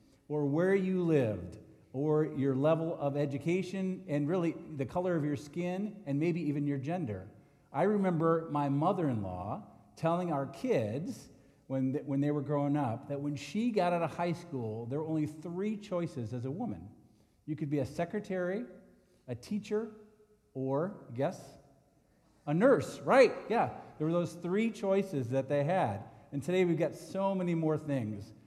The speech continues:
But it brings up this question is, has life gotten more complicated or easier over time? So tomorrow is my birthday.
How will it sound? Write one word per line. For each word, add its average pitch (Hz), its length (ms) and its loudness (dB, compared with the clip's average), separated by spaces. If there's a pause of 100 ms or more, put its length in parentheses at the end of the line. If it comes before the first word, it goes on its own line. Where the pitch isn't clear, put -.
(220)
But 165 80 4
it 151 160 -2
brings 208 320 2
up 196 100 2
this 175 180 -6
question 160 600 -2
is, 117 440 -4 (400)
has 151 240 0
life 180 400 4
gotten 156 300 2
more 135 360 4
complicated 208 920 -2 (100)
or 143 160 -4 (100)
easier 120 640 -2 (720)
over 135 220 -2
time? 143 460 -2 (920)
So 143 80 -6
tomorrow 135 840 0 (200)
is 123 120 -6
my 120 160 0
birthday. 90 720 -6